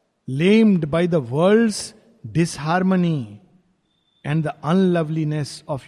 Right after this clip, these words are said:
human things।" कौन ये जीवन जीना चाहेगा?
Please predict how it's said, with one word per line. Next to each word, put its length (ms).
human 380
things।" 360
कौन 260
ये 140
जीवन 380
जीना 280
चाहेगा? 680